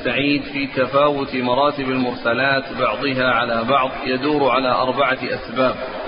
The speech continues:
أحدها ما سبق من أن من عرف،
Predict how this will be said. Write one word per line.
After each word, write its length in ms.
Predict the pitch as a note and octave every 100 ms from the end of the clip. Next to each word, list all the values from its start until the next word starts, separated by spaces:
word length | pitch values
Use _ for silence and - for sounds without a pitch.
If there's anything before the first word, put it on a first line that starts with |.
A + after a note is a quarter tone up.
| - - - - - - - - - - - - C#3+
أحدها 760 | C#3+ C3+ D#3 D3 C#3+ C#3 C3+ -
ما 200 | C3 C#3 C3+
سبق 320 | D#3 D3 C#3+
من 200 | C#3 C3+
أن 340 | C3 D3 C#3 C3+
من 160 | B2+
عرف، 300 | A#2+ D3 C#3